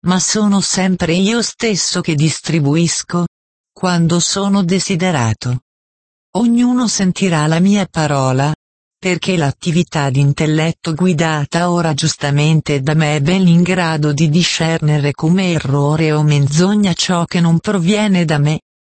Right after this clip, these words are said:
invece accetta felicemente ciò che ha la sua origine in me.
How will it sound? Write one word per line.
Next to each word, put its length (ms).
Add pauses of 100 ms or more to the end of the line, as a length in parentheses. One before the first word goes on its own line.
(160)
invece 680
accetta 680
felicemente 1000
ciò 240
che 160
ha 140
la 100
sua 420
origine 560
in 220
me. 200